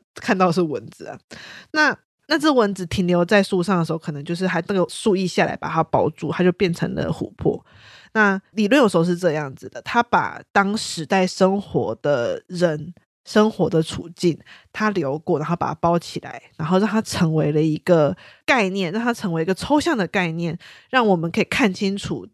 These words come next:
这个社会发生了什么。所以我们透过那个琥珀可能会看清楚那一只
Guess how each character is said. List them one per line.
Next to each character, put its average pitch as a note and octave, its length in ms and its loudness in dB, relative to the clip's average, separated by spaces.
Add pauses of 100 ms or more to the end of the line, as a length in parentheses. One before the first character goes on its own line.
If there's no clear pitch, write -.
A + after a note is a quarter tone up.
这 B3+ 140 -2
个 F#3+ 100 4
社 F#3+ 340 4
会 F#3 160 4
发 F3 200 2
生 F3 160 4
了 D#3+ 60 0
什 - 180 -8
么。 - 120 -14
所 G#3 140 2
以 - 20 -
我 F3 60 2
们 F3 120 -2
透 A3 200 4
过 G3 220 2
那 F#3+ 80 0
个 F3+ 80 2
琥 - 220 -2
珀 F3+ 140 0
可 E3+ 120 -6
能 D#3 80 -4
会 E3+ 80 0
看 F#3 240 -2
清 F#3 180 -2
楚 E3+ 140 -8
那 E3+ 120 -2
一 F3 80 0
只 E3+ 380 0